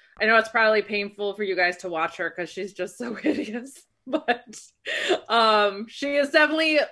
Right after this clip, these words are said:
a girl that you look out as another girl and you're just like, "Fuck you for being that pretty, just like as yourself."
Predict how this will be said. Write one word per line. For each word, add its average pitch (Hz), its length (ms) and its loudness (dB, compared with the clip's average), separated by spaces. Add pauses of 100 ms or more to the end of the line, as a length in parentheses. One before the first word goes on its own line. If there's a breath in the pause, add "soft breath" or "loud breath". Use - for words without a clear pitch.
(140)
a 240 180 2
girl 226 380 2
that 214 140 2
you 202 100 0
look 196 220 -2
out 190 240 2
as 180 160 -2
another 180 340 -2
girl 170 320 -2
and 170 120 -6
you're 170 100 -2
just 175 240 -10
like, 185 260 -10
"Fuck 233 300 -4
you 170 240 -6
for 175 180 -8
being 160 340 -6
that 147 380 -6
pretty, 156 440 -10
just - 280 -14
like 156 240 -8
as 156 240 -6
yourself." 156 420 -10